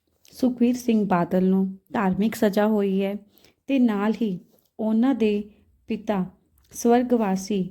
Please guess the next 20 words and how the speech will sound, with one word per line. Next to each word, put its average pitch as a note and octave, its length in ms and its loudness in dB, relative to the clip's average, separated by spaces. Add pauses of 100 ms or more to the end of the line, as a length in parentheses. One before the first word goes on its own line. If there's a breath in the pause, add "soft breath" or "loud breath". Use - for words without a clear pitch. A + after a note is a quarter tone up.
(120)
ਪ੍ਰਕਾਸ਼ G#3+ 460 -4
ਸਿੰਘ A3+ 320 0
ਬਾਦਲ, F3 380 -2
ਜੋ G3 180 -2
ਕਿ G3 140 -6
ਪੰਜਾਬ F#3+ 560 0
ਦੇ G3+ 120 -2
ਪੂਰਵ G3+ 360 -2
ਮੁੱਖ G3+ 260 0
ਮੰਤਰੀ E3+ 380 -2
ਸੀ, F3+ 300 -6 (800 soft breath)
ਉਹਨਾਂ A3+ 280 2
ਤੋਂ A#3 260 0 (220)
ਪੰਡ C4 320 4
ਰਤਨ F#3+ 480 -2 (420 soft breath)
ਫਕਰੇ B3 580 0 (120)
ਕੌਮ G#3+ 320 0
ਸਨਮਾਨ F#3+ 760 0
ਵੀ F#3+ 340 0 (320 loud breath)
ਵਾਪਸ G3 460 -2